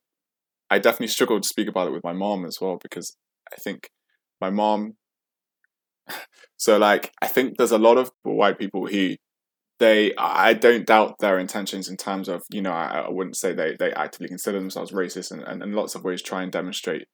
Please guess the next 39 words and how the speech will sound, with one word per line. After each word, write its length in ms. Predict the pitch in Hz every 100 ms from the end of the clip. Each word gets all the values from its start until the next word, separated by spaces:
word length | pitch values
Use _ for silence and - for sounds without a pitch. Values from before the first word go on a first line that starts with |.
| _ _ _ -
their 200 | 92 85
kind 160 | -
of 80 | 98
understanding. 600 | 98 95 - 104 101 90
But 100 | -
I 40 | -
think 160 | 101
my 100 | 92
mom, 380 | 98 98 98 - -
like 160 | -
a 40 | 95
lot 140 | 98
of 60 | 98
white 180 | 90
people, 220 | - 90 90 _ -
didn't 280 | 107 101 -
quite 220 | - 101
understand. 600 | - 101 - - 101 135
And 140 | 104 -
her 200 | 123 127
response 500 | 120 - 117 101 -
whenever 260 | 107 101 95
I 60 | 92
did 180 | 113
mention 280 | 110 92 -
things 260 | - 92 -
would 100 | -
be 60 |
like, 240 | 92 87 - _ _ _ _
"Oh, 120 | 107
you 100 | 104
know, 140 | 104 95
well, 120 | 95
I, 260 | 113 - 113
I 20 |
just 180 | 107 -
don't 200 | 98 -
kind 160 | 101
of, 100 | 95